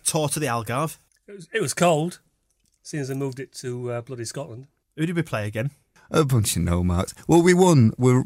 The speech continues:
Speaker 3: unbeaten from pre-season. That's the, uh, the way we push it, which makes a, it's all right. Can't say further than that. It's, it's that weird thing with pre-season, with the push-pull of people saying,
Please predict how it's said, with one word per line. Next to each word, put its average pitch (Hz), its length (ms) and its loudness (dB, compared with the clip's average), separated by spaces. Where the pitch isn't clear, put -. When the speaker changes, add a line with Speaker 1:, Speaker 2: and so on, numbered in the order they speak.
Speaker 3:
unbeaten 120 480 6
from 104 220 0
pre-season. 92 680 0
That's - 420 -4
the, 98 220 -2
uh, 90 200 -2
the 90 120 -8
way 90 260 -4
we - 80 -10
push - 240 -8
it, 92 40 -8
which 110 160 -6
makes 131 280 -4
a, 107 200 -2
it's - 160 -8
all 80 100 0
right. 131 320 0
Can't 95 220 -6
say 90 300 -4
further 98 320 -4
than 92 80 -4
that. 113 180 -4
It's, 131 460 -4
it's 151 180 -2
that 135 140 -4
weird 143 240 0
thing 139 240 -2
with 107 140 0
pre-season, 101 480 -2
with 101 140 -6
the 101 80 -8
push-pull 113 480 -4
of 92 100 -6
people 98 240 -8
saying, 98 240 -6